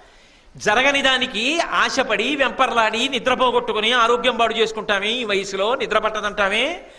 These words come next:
ఏది సత్యమో, ఏది నువ్వు తప్పించలేవో దాన్ని అంగీకరించి పడుకో, నిద్ర పడుతుంది. అయ్యో బాబోయ్, ఎలా మాట్లాడుతున్నాడండి అసలు?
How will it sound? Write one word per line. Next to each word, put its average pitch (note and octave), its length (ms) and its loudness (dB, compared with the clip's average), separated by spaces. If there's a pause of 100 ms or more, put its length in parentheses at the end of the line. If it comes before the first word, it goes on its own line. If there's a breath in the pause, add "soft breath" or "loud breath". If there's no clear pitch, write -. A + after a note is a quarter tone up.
(400 loud breath)
ఏది A#3 300 2
సత్యమో, A3 680 0
ఏది A#3 640 0
నువ్వు A3 160 -2
తప్పించలేవో A3 920 0
దాన్ని G#3+ 260 0
అంగీకరించి G#3+ 580 -2
పడుకో, F#3+ 260 -2
నిద్ర A3+ 200 0
పడుతుంది. - 320 -6 (1600)
అయ్యో C#3 180 -14
బాబోయ్, C3 360 -8
ఎలా E3+ 200 0
మాట్లాడుతున్నాడండి A3+ 840 -4
అసలు? B3+ 240 -10